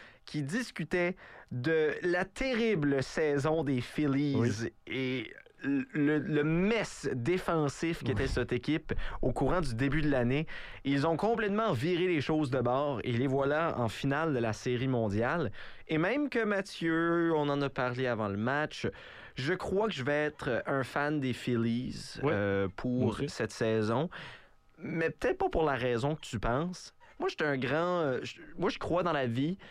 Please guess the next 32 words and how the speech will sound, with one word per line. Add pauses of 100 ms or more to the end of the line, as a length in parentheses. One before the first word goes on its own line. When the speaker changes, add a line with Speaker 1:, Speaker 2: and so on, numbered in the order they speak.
(180)
Speaker 1:
que
lorsqu'une
de
mes
équipes
favorites (160)
se
fait
battre (380)
dans
les
sports,
Speaker 2:
Mhm. (300)
Speaker 1:
je
vais
toujours (120)
un
peu
voter
pour
l'équipe
qui
les
a
battus. (380)
Speaker 2:
Ouais. (100)
Speaker 1:
Comme
ça,
j'ai
toujours
comme
excuse,